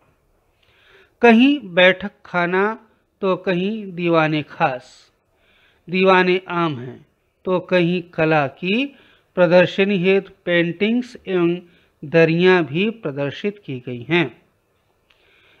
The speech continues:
इसके बाद हम दूसरी पहाड़ी पर स्थित जसवंत थंडा नाम के विख्यात स्मारक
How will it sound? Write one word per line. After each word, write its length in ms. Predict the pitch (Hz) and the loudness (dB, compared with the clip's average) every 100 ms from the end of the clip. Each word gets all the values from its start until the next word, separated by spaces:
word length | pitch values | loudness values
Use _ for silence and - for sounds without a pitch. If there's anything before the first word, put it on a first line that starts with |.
| - | -2
इसके 280 | 233 - 269 | -2 2 4
बाद 320 | 254 262 240 | 6 4 2
हम 280 | 262 285 - | -2 -4 -12
दूसरी 560 | 175 160 202 196 247 269 | -16 -8 -8 -6 -6 -6
पहाड़ी 440 | - 175 170 175 | -2 2 2 0
पर 260 | 180 175 156 | -2 -4 -4
स्थित 340 | - - 240 _ _ _ _ _ | -8 -12 -14 _ _ _ _ _
जसवंत 800 | 151 165 170 180 185 220 247 - _ _ _ _ _ - | -4 0 0 0 2 2 0 -6 _ _ _ _ _ 2
थंडा 460 | 208 220 196 135 - _ _ _ _ | 2 2 0 -4 -8 _ _ _ _
नाम 360 | 165 175 185 190 | -4 -2 0 -2
के 160 | 220 | -4
विख्यात 640 | 185 165 160 - 180 185 185 | -4 -4 -8 -4 0 0 -2
स्मारक 520 | - 165 156 151 156 | -10 -8 -6 -4 -6